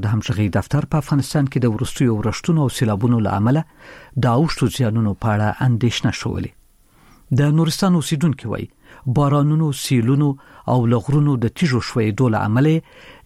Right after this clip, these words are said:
ډېری لارې ګودرې بندې شوې دي. ځایي اوسیدونکي له حکومت او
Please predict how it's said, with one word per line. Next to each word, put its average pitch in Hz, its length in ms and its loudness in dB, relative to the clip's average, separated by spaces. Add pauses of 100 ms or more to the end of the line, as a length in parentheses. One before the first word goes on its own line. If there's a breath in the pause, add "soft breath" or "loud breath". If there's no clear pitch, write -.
ډېری 147 300 2 (100)
لارې 113 260 0
ګودرې 110 280 0 (100)
بندې 104 240 0
شوې 92 240 0
دي. 95 80 -4 (320)
ځایي 131 240 4
اوسیدونکي 139 540 0
له 113 120 -2
حکومت 135 360 0
او - 20 2